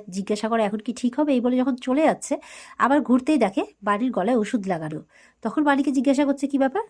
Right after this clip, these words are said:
আপনার গলায় কি হয়েছে, ওষুধ লাগানো কেন?" বাণী তো তখন চুপ করে আছে, আর অনিরুদ্ধ অবাক হচ্ছে। আর এখানে আজকের পর্ব শেষ হয়ে যায়। তো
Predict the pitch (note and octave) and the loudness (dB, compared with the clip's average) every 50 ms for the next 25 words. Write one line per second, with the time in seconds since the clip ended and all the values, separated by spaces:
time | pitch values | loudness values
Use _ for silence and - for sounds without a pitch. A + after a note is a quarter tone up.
0 | _ _ - A3+ A#3+ C4 B3+ A3+ A#3 A3+ B3+ C#4 C#4 - F4 D#4 C4+ A3+ G#3+ - | _ _ -8 -4 -4 -4 0 2 2 2 2 0 -2 -4 -2 0 0 0 0 0
1 | G#3 G#3+ G#3 - D4+ C4+ C#4+ B3+ A3+ G#3+ F#3+ F#3+ - D#3+ D#3 D#3 - - _ _ | -4 -4 -2 -2 0 0 2 2 2 0 -2 -4 -6 -6 -8 -8 -12 -18 _ _
2 | - - - _ _ - G3 F#3+ F3+ F#3+ G#3 G3+ G#3 A3+ A3+ G#3+ - D4 C#4+ C#4+ | -20 -20 -20 _ _ -8 -8 -8 -6 -8 -8 -8 -6 -4 -6 -2 -2 -2 -4 0
3 | - D4+ D4 D4+ D4 C#4+ C#4+ - E4+ F4+ - _ _ _ _ _ _ _ - - | 0 2 4 4 4 2 2 -2 -4 -6 -8 _ _ _ _ _ _ _ -8 -6
4 | F#3+ G3+ F#3+ G3+ G3+ A#3 B3+ B3+ - B3+ C4 B3+ A#3 B3+ B3+ C4 C4+ C4 - - | -4 -4 -2 -2 0 0 0 0 2 2 2 2 2 2 2 0 0 -2 -2 -6
5 | E4 E4+ - _ _ _ - F#3+ G3 G3 G3 G3 G3+ D#4+ F4 G3 - - G3 F#3+ | -8 -8 -10 _ _ _ -6 -6 -6 -4 -6 -6 -4 -4 -4 -4 -4 -6 -6 -6
6 | F#3 F3 F3 G3+ G#3+ - - G3 - - E3 D#3 D#3 E3+ - - _ _ _ - | -4 -6 -4 -6 -6 -4 -6 -6 -6 -6 -8 -8 -10 -10 -12 -12 _ _ _ -20
7 | - - - _ _ - | -20 -20 -20 _ _ -10